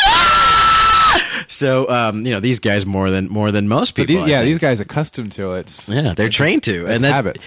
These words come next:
Speaker 1: I mean, that's why, that's why we, you know, we, we make fun of the military, we make fun of, you know, nasa. That's why, this is why these people are like they are. This is why they are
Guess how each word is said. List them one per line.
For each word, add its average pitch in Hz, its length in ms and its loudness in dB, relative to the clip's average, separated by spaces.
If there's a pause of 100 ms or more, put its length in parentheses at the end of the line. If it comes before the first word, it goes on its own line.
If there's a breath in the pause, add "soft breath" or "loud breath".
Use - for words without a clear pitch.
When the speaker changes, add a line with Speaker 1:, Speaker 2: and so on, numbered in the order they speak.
Speaker 1:
I 151 60 -2
mean, 202 100 2
that's 254 200 0
why, 190 240 2
that's 156 260 0
why 143 120 2
we, 135 180 -2
you 123 120 -2
know, 101 100 -2
we, 101 100 -2
we 101 180 -6
make 98 220 -4
fun 101 180 -4
of 95 60 -6
the 90 60 -6
military, 117 460 0
we 104 80 -2
make 95 160 -8
fun 98 200 -6
of, 90 160 -8
you 98 100 -8
know, 82 200 -10
nasa. 107 440 -2 (180 loud breath)
That's 208 240 -2
why, 151 480 0
this 117 380 -2
is 135 120 -2
why 120 360 0
these 107 220 -4
people 98 240 -8
are 90 60 -6
like 87 320 -6
they 80 120 -8
are. 62 300 -14
This 131 160 -2
is 143 100 -4
why 120 320 0
they 104 180 -2
are 92 400 -2